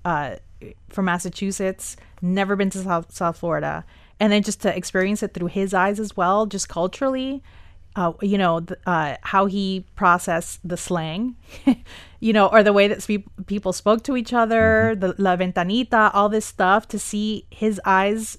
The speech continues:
Speaker 1: just sort of open up and, and experience this, I realized this really is a special place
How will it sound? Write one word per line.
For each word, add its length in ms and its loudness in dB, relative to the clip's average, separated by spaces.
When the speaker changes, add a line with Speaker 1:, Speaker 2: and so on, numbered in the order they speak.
Speaker 1:
just 200 -6
sort 200 0
of 240 -6
open 300 0
up 240 0
and, 300 -6
and 100 -4
experience 560 -4
this, 180 -2
I 80 0
realized 520 0
this 280 -4
really 380 -2
is 220 -2
a 80 -4
special 420 -6
place 480 -6